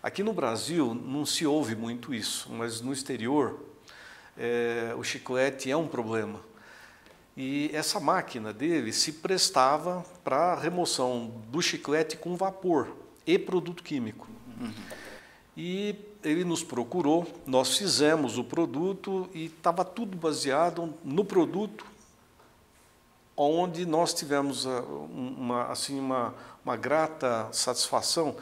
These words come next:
Speaker 1: em saber que o produto da gente atuava bem com uma máquina que era feita por uma pessoa de fora, né? Aí, eh, essa, isso gerou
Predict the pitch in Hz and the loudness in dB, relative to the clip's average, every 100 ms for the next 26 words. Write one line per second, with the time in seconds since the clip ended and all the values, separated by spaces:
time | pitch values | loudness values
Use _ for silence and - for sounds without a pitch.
0 | - - - - 151 156 233 165 151 - | -12 -16 -18 -10 -4 -2 0 0 0 0
1 | 127 - 127 120 135 135 113 143 147 - | -6 -4 -2 -2 -4 -4 -2 -2 -2 -6
2 | - 151 180 131 113 104 117 135 107 - | 4 6 6 4 0 0 2 2 2 -4
3 | - 113 117 113 120 123 131 135 120 110 | -8 -6 -2 0 -2 -2 -2 -2 -2 -6
4 | - - - - 123 120 123 - - - | -18 -20 -20 -8 -2 0 0 -4 -12 -20
5 | - - - - 127 127 - - 143 151 | -20 -20 -16 -4 -4 -2 -4 -6 -6 -4
6 | 143 131 - - 131 127 - 123 139 156 | -4 -4 -4 -2 -2 -2 -4 2 4 4
7 | 120 117 131 - - - - - - - | 2 -2 -6 -10 -18 -16 -14 -14 -14 -16
8 | - - - 165 214 208 - - - 147 | -20 -8 -2 0 0 -2 -6 -14 0 4
9 | 143 143 143 147 156 156 - 156 147 135 | 6 6 4 4 4 4 4 6 6 6
10 | 127 120 117 113 110 107 - - - - | 4 4 2 0 -4 -8 -18 -20 -20 -20
11 | _ - 180 175 214 175 151 143 127 156 | _ -8 -2 0 0 0 2 4 6 4
12 | 120 - | 4 -2